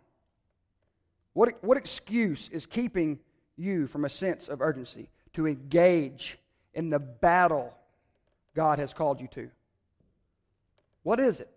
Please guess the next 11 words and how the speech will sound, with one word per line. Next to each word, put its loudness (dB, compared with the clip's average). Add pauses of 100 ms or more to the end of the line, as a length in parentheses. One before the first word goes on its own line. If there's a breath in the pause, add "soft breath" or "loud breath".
(760)
We 2
need 4
a 2
sense -6 (140)
of -4 (180)
urgency 0 (220)
to -10
fight 0
this -8
battle, -6 (160)
church. -12